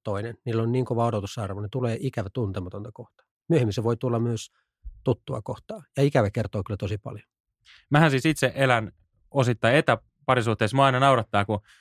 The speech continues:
Speaker 2: omalla tyttöystävällä tulee ikävä jo ennen kuin hän tai minä lähdemme. Musta tää on niinku,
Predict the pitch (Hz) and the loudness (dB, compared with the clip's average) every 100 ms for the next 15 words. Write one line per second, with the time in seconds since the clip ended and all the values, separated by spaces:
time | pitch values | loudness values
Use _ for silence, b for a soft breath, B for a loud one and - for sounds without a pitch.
0 | b 139 139 117 131 - 101 95 104 101 | b 2 2 2 0 2 0 2 -2 -2
1 | - 131 123 147 180 135 107 - 113 107 | 2 2 4 0 2 4 4 2 0 2
2 | 165 135 110 95 95 90 - 110 107 98 | 2 2 -2 -2 -2 -2 0 0 2 0
3 | 98 110 104 123 107 95 85 87 - _ | 0 2 4 2 0 -6 -6 -8 -10 _
4 | _ 160 - 175 151 143 127 | _ -2 2 2 4 2 0